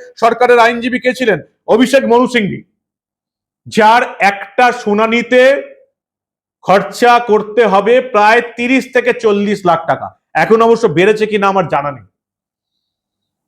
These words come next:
তিরিশ চল্লিশ লাখ টাকা আজকে একটা শুনানিতে জলে চলে গেল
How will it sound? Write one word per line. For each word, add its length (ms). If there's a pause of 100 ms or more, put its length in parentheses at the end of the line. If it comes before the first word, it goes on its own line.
(140)
তিরিশ 320
চল্লিশ 480
লাখ 240
টাকা 240
আজকে 460 (140)
একটা 420
শুনানিতে 680 (340)
জলে 320
চলে 280
গেল 180